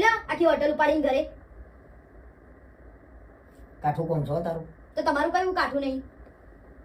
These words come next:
Speaker 1: સવારથી ઉઠશે ને ત્યાંથી લોહી પી જશે.
Speaker 2: ત્રણ દાડા શાંતિથી કાઢ લે ને યાર, ફરવા આયા છીએ, શાંતિથી કાઢ લે ને યાર.
Speaker 1: હા, તો તમે કાઢી લો ને. બોલ બોલ કરો છો, સામે નામે પાછા જવાબ આપો છો.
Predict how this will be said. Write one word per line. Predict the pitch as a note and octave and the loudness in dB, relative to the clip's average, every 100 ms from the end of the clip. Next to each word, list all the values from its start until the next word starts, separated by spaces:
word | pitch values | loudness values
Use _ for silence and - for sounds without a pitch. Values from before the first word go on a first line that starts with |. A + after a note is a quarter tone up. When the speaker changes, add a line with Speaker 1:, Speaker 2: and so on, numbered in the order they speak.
| - - - - - - | -20 -20 -20 -20 -20 -8
Speaker 1:
સવારથી | C4 C4+ C#4 D4+ | -2 -2 -2 -4
ઉઠશે | A3 D#4+ | -2 -2
ને | E4 | 0
ત્યાંથી | C#4 D4 | -2 0
લોહી | C4 B3+ | 4 4
પી | C#4 | 4
જશે. | C#4 C#4 C#4+ - | 0 0 -2 -4
Speaker 2:
ત્રણ | - E3+ F3+ | -4 0 4
દાડા | F3 F3+ - | 6 4 2
શાંતિથી | E3 D#3 D#3+ F3 | -2 -4 -2 -2
કાઢ | D#3+ C#3 | -2 0
લે | D3+ G3 | 0 0
ને | G3+ | 2
યાર, | F#3 - | 0 2
ફરવા | E3+ F3+ | 6 8
આયા | F3+ F3 E3+ | 8 6 4
છીએ, | F3+ F3 | 4 2
શાંતિથી | E3+ F3+ F3+ F3+ | 0 0 0 0
કાઢ | D3+ | 2
લે | E3 A3 | 2 4
ને | |
યાર. | A3+ G3+ F#3+ - | 6 4 2 -6
Speaker 1:
હા, | C#4+ | -8
તો | D#4+ | 0
તમે | D#4+ D4+ | 2 4
કાઢી | E4 D#4 F4+ | 2 4 2
લો | G4 | 2
ને. | G#4+ - - - - - - - - - - - - - | -2 -8 -20 -20 -20 -20 -20 -20 -20 -20 -20 -20 -8 6
બોલ | C#4+ | 8
બોલ | D4+ D#4+ | 8 4
કરો | |
છો, | D#4 | 0
સામે | D#4+ D4+ C#4 | 0 -2 0
નામે | D4+ C#4+ D4+ | 0 0 -2
પાછા | D#4 | 0
જવાબ | C#4+ C#4 C#4+ | 0 2 2
આપો | C#4 | 2
છો. | D4+ | 0